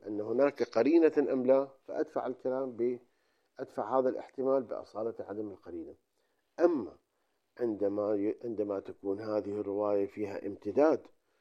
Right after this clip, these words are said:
وأن هناك تكملة لهذه الرواية، وأن الموجود من الرواية هو قرينة،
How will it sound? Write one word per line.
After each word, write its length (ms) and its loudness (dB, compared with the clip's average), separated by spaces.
وأن 420 -2
هناك 540 -4
تكملة 440 4
لهذه 480 -2
الرواية، 520 -4
وأن 360 -2
الموجود 880 -2
من 280 0
الرواية 680 4
هو 240 6
قرينة، 480 -6